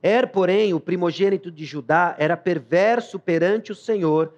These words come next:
pelo que o Senhor o fez morrer. Então disse Judá a Onã: "Possui a mulher de teu irmão, cumpre o levirato e suscita descendência a teu irmão."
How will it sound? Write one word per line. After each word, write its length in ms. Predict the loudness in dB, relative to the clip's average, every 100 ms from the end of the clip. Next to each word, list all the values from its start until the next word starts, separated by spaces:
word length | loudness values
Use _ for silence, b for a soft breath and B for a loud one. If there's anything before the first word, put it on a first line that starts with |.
| b b 0
pelo 180 | 0
que 120 | 0 -6
o 60 |
Senhor 360 | -2 2 2 2
o 60 |
fez 260 | 0 -2 -2
morrer. 560 | -4 -2 0 0 -2 _ _ _ _ _ _ _ -6
Então 340 | -2 2 2
disse 280 | 0 -6 -8
Judá 300 | -6 0 2
a 80 | 2
Onã: 360 | 2 2 0 -6 -20 _ _ _ _ _ _ _
"Possui 400 | -4 -4 -2 0
a 60 | 2
mulher 260 | 2 2 0
de 120 | -2
teu 160 | -2
irmão, 520 | 0 0 2 2 0 -4 _
cumpre 440 | -2 -2 -2 0
o 60 | 0
levirato 680 | 0 0 2 2 2 0 -6
e 100 | -6
suscita 560 | -10 -12 -12 -10 -4 0
descendência 680 | 0 0 -2 2 2 0 -4
a 20 |
teu 180 | -6 -4
irmão." 380 | -4 -6 -8